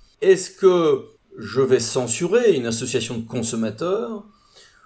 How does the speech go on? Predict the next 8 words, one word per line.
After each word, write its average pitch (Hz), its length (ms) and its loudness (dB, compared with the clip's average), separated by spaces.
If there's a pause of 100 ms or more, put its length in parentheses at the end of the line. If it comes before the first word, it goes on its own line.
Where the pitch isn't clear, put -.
(140)
dont 175 440 4
le 139 540 -2
président 127 640 -4
d'honneur 220 840 -4 (320)
a 117 540 -2
une 110 140 -10
fille 226 360 -2
avocate, 175 680 -4